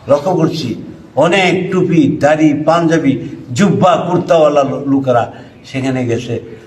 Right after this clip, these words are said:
আর বলছে, "আলহামদুলিল্লাহ, আমরা এখানে এসে শরীক হতে পারতেছি।" আশ্চর্য না? আল্লাহর গজব যেখানে বর্ষিত হয়,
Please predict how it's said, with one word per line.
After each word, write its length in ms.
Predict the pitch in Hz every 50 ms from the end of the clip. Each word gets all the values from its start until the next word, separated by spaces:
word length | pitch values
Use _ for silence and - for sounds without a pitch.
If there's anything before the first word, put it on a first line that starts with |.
| -
আর 200 | - 127 135 143
বলছে, 420 | 135 135 143 139 131 - 143 131 127
"আলহামদুলিল্লাহ, 1040 | 120 139 151 190 226 240 226 214 196 196 185 175 165 165 151 147 139 135 123 117 - - - - - -
আমরা 260 | - 127 139 165 208 208
এখানে 280 | 196 165 185 190 185
এসে 240 | 180 - 156 151 -
শরীক 280 | - 156 175 190 190 156
হতে 240 | 156 165 190 -
পারতেছি।" 460 | - - 131 - - - - - - - - - - - - - - - _ _ _ _ _ - - _ - - - _ _ - - - - - _ - - - - -
আশ্চর্য 460 | - - - - - 123 113 - 110
না? 160 | 104 - - - - - - - - _ _ - - - - - - _ - _ - _ - - _ _ _ - _ _ - - - _ - -
আল্লাহর 360 | 113 131 143 147 143 135 123
গজব 340 | - 143 151 - 180 180 151
যেখানে 340 | 139 156 156 151 147 143 135
বর্ষিত 480 | 120 120 139 139 - - 139 131 - 131
হয়, 260 | 123 117 110 101